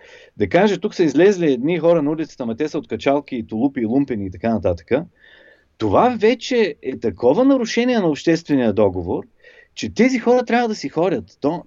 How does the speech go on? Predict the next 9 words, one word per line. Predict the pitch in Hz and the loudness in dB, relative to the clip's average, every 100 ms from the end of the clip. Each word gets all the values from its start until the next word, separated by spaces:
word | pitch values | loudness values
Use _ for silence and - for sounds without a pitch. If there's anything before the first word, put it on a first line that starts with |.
| 131 | -8
а, | 120 101 92 - - - _ | -6 -6 -6 -10 -20 -20 _
в | 98 101 90 | -2 -2 2
този | 165 247 277 | 4 4 4
момент | 247 190 240 | 2 2 -2
самите | 226 143 214 226 | 0 0 0 -2
те | - 196 254 | -2 2 2
са | 302 | 2
загубили | 262 196 202 190 170 | -4 -4 -2 -2 -2
легитимност. | 139 110 156 139 92 82 _ | -2 -4 -2 -2 -2 -8 _